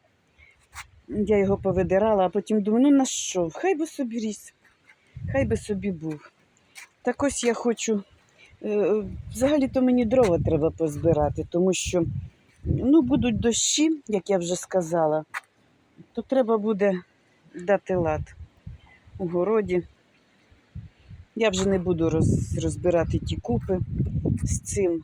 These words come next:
моя білочка бідолашна. Зістрижу її геть зовсім.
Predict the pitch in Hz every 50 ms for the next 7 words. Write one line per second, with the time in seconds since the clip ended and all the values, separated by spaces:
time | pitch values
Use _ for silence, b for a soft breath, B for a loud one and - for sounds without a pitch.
0 | - _ - 202 196 190 190 180 170 160 170 170 170 160 160 156 - - - 175
1 | 160 160 165 156 160 160 156 160 160 147 - - - 180 185 180 _ _ _ _
2 | B B B B B B B B B B B _ - _ - 202 196 220 202 -
3 | - 240 247 240 214 233 285 269 247 220 202 196 185 196 202 202 240 254 226 185
4 | 180 185 196 202 185 170 151 - - - 170 160 160 156 147